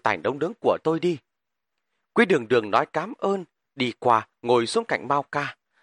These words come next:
Lông gà đưa cho cô đôi đũa, đầu trọc thì xới cơm giúp cô. Nhạc Phong chỉ lo cắm đầu ăn cơm, không hò hè gì cả. Về phần hai cô gái Thượng Hải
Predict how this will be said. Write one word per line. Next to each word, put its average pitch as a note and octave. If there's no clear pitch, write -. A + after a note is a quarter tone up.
Lông F3
gà B2
đưa D#3+
cho E3
cô D#3+
đôi B2+
đũa, A#2+
đầu A#2
trọc F#2+
thì G#2
xới F3
cơm A2+
giúp A3
cô. C3+
Nhạc C#3+
Phong F#3+
chỉ F#2
lo G2
cắm D#3
đầu F#2+
ăn A2
cơm, B2
không A2
hò F#2+
hè F#2
gì G2
cả. E2+
Về C#3+
phần C3+
hai F3+
cô F#3+
gái F3
Thượng F#2
Hải F#2+